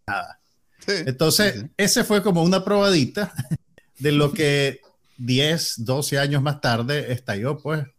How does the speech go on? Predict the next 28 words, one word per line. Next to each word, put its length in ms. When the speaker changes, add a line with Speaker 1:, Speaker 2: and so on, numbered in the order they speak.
Speaker 1:
de 80
alguna 280
manera. 420
Speaker 2:
Y 160
siempre 400
hubo 160
gente 380
que 240
hizo, 480
eh, 340
Carlos, 400
Fernando 500
Confidencial, 580
perdón, 600
siempre 380
fue 600
bien 240
crítico, 600
con 380
papel 500
en 160
mano, 320
con 160
pu-, 240
pruebas 360
en 100
mano, 500
pero 500